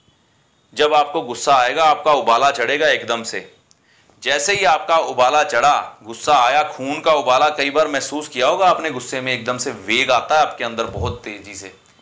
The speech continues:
उसके बाद कई लोग कत्ल कर जाते हैं, कई लोग ऐसे हैं मिसाइल फेंक देते हैं दूसरे देश पर एक order पे, कई हैं गोली मार देते हैं, कई लोगों के एक्सीडेंट हो जाते हैं।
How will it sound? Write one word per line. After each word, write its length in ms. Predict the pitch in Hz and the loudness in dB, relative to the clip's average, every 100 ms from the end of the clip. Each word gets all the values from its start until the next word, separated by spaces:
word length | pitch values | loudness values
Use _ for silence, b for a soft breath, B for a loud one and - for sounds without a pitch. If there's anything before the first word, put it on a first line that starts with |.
| _ _ _ _ b b b b b b b - | _ _ _ _ b b b b b b b -8
उसके 380 | 175 - 254 240 | -8 -2 2 4
बाद 500 | 170 160 196 202 - | 4 4 4 2 -2
कई 200 | 165 190 | -2 -2
लोग 300 | 180 185 180 | 0 -2 0
कत्ल 240 | 160 165 | 0 0
कर 180 | 156 147 | 0 0
जाते 320 | 143 135 - | 0 0 -2
हैं, 380 | 127 151 190 _ - | -6 -8 -14 _ -6
कई 220 | 151 196 | -4 -4
लोग 280 | 196 196 180 | -2 -2 0
ऐसे 280 | 151 147 185 | 0 -2 -10
हैं 240 | 190 196 | -14 -14
मिसाइल 380 | 175 185 196 226 | -12 -8 -6 -2
फेंक 260 | 202 190 | -2 -2
देते 260 | 180 175 175 | -2 -2 -2
हैं 140 | 175 | -2
दूसरे 320 | 156 156 170 160 | -2 -4 -2 -2
देश 240 | 139 131 | -2 -4
पर 360 | - 101 - - _ _ _ | -4 -6 -6 -14 _ _ _
एक 180 | 131 127 | -8 -2
order 220 | 117 113 | -2 -2
पे, 240 | 107 - - _ b b b _ | -6 -12 -20 _ b b b _
कई 220 | 120 139 | -4 -2
हैं 220 | 143 147 107 | -2 -4 -4
गोली 200 | 117 123 | -4 -2
मार 240 | 120 113 | -2 -4
देते 280 | 113 110 113 | -6 -10 -14
हैं, 180 | 110 120 _ _ _ _ _ _ _ _ _ _ _ _ _ _ _ _ | -16 -20 _ _ _ _ _ _ _ _ _ _ _ _ _ _ _ _
कई 200 | - 120 | -8 -4
लोगों 280 | 131 120 120 | -4 -4 -4
के 100 | 131 | -6
एक्सीडेंट 680 | - - - 147 131 127 123 | -6 -6 -4 -6 -6 -10 -10
हो 60 | |
जाते 300 | 113 110 - | -10 -10 -14
हैं। 200 | 117 120 | -20 -20